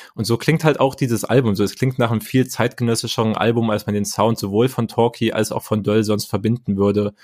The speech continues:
das zieht sich konsistent so durch, weswegen ich das eigentlich ein ziemlich auch ein musikalisches Statement fand, dass sie es so gemacht haben, weil definitiv ist das für Döll ein, ein neuer Stil, der nochmal ganz neue Elemente in seinen Rap reinbringt, die ich so nicht erwartet hätte.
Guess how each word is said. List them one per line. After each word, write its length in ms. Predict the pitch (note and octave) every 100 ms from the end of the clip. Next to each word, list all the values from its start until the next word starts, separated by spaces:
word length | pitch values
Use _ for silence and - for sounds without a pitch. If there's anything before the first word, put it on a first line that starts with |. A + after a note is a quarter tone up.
| - -
das 160 | G#2+ -
zieht 180 | A#2+
sich 320 | - A2+ - -
konsistent 760 | A#2+ C3 B2 - - A#2+ B2
so 120 | A2+
durch, 340 | G2 A2 B2 -
weswegen 260 | - G#2+
ich 120 | A2
das 100 | -
eigentlich 460 | G2 A2+ A#2 A2+ -
ein 220 | - G#2
ziemlich 500 | - - A#2 A#2 -
auch 180 | G#2+ -
ein 80 | A2
musikalisches 880 | G#2+ G#2 G#2 - G#2+ A#2 - A2 -
Statement 500 | - A2+ C3 G2+ G2+
fand, 280 | - G#2
dass 100 | G2+
sie 80 | -
es 120 | G#2
so 160 | - G#2+
gemacht 340 | A2 G#2+ -
haben, 180 | - F#2+
weil 280 | G2 G2+ - _ _ - _ -
definitiv 480 | A#2 B2 - B2+
ist 140 | A2+ -
das 100 | G#2
für 140 | A2+
Döll 400 | G2+ G#2 A2+ A2+
ein, 320 | F#2 G#2 G#2 -
ein 140 | G#2
neuer 300 | G2 G2+ G#2+
Stil, 420 | - - A2 A2+
der 80 | G#2
nochmal 300 | G2+ G#2 G#2+
ganz 280 | G2 G2+ -
neue 220 | G#2+ G#2
Elemente 520 | F#2+ G2 G2 G#2+ A2+
in 180 | G#2+ G2
seinen 260 | G2 G2 F#2
Rap 300 | G2 - -
reinbringt, 480 | F#2+ F#2+ - G2+ -
die 60 |
ich 100 | F#2+
so 160 | - G2+
nicht 160 | G#2
erwartet 460 | G2+ G2 G2+ G#2 -
hätte. 360 | A2 B2 A#2+